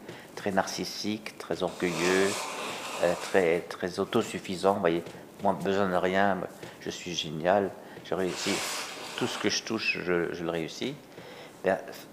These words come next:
être l'enfant du Père, c'est pas tout de suite évident, vous voyez. Donc là, il y a une conversion à vivre déjà. C'est, c'est, c'est à notre Père. Il y a un Père qui pourvoit, qu'on s'adresse. Et puis c'est le Père de nous. C'est-à-dire qu'il y a toujours,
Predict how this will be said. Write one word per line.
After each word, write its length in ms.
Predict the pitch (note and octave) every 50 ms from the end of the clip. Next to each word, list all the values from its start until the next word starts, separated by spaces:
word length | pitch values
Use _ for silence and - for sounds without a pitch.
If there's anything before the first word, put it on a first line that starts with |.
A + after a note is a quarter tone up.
| - -
être 280 | - G#2 - - G#2+ G2+
l'enfant 540 | G#2+ A2 A2 A#2 A2 - - B2+ B2+ B2 A2+
du 120 | F#2+ F#2+
Père, 400 | - - - A2 G#2+ C#3 D3+ D3+ D#3
c'est 260 | - - - - -
pas 140 | - - A#2+
tout 160 | - - A#2+
de 60 | -
suite 380 | - - - C3+ C#3 C#3 - - - - - - -
évident, 320 | A2 A#2+ A2 - G2 F2
vous 80 | F2 D#2+
voyez. 280 | E2 E2+ E2 F#2 G2 - - - - - - - - - - - - - - - - -
Donc 180 | - G2 - -
là, 100 | C3+ C#3
il 40 | C#3+
y 40 |
a 20 | B2
une 80 | G#2+
conversion 500 | G2 - G#2+ G#2 G#2 - - - A#2+ G#2
à 60 | G2 F2
vivre 280 | G2+ A2+ B2+ B2 G#2
déjà. 400 | F2+ F#2+ F2+ F2+ F#2+ G2+ G2 - - - - - - - -
C'est, 180 | - - - - -
c'est, 160 | - - - - - -
c'est 240 | - - G#2+ - A2+
à 40 | G2+
notre 300 | G2 F#2+ - - - F2
Père. 580 | - - - F#2+ F2+ E2 E2 E2 - - - - - - - - - - - -
Il 40 | -
y 20 |
a 20 | F#2+
un 40 | -
Père 260 | - A#2 A2 - -
qui 120 | - F#2
pourvoit, 600 | - - - G#2+ F2+ F2+ - - E2+ D#2 C#2+ - - - - - - - -
qu'on 80 | -
s'adresse. 580 | - - F#2 E2 - - D2 D#2 - - - - - - - - - - - - -
Et 60 | G#2 -
puis 120 | - C#3+
c'est 160 | C3+ - D3
le 80 | A#2+ A2
Père 280 | - - B2+ C#3 C3 A2
de 100 | G#2 G2
nous. 220 | G2 G2 F#2 F2 E2 - - - - - - - - - - - - - - - -
C'est-à-dire 400 | - - - - F2+ A#2 C3+ C3+
qu'il 120 | C3+ - A2
y 40 | G#2+
a 40 |
toujours, 540 | - - - C#3+ C3 A#2 B2 C3 C#3 D3 C#3